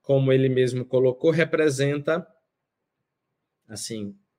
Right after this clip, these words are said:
as dificuldades que ele trazia no íntimo, as questões não resolvidas,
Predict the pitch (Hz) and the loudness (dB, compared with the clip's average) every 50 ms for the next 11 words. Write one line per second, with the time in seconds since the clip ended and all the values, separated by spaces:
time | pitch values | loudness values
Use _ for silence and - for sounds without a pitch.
0 | _ _ _ _ _ _ _ _ _ _ _ _ _ _ _ _ _ _ _ _ | _ _ _ _ _ _ _ _ _ _ _ _ _ _ _ _ _ _ _ _
1 | _ _ _ - - 127 123 120 120 135 185 214 202 - - 196 - - 175 151 | _ _ _ -4 -4 -4 -2 -4 -6 -6 -6 -6 -6 -6 -8 -8 -6 -6 -6 -6
2 | 131 131 151 160 175 196 190 160 151 139 - - - 131 117 113 107 113 113 110 | -2 0 0 0 0 0 0 -2 -4 -4 -4 -6 -6 -4 -4 -4 -6 -4 -2 -4
3 | 104 98 104 104 104 104 104 101 92 87 85 - - - 87 82 _ _ _ _ | -2 -2 -2 -4 -4 -4 -4 -6 -6 -8 -10 -16 -20 -20 -20 -20 _ _ _ _
4 | _ _ _ _ _ _ _ _ _ _ _ _ _ _ _ _ _ - - 135 | _ _ _ _ _ _ _ _ _ _ _ _ _ _ _ _ _ -10 -8 -6
5 | - - 175 160 - - - - 180 175 190 202 202 180 156 151 147 151 156 151 | -4 2 2 2 2 2 -4 -2 0 0 0 2 0 0 0 -2 -4 -4 -4 -4
6 | 151 147 143 131 131 131 123 113 107 107 104 98 92 90 90 87 85 - - - | -2 -2 -2 -2 -2 -4 -6 -6 -6 -4 -4 -4 -4 -4 -8 -10 -10 -12 -18 -20
7 | - - - | -20 -20 -20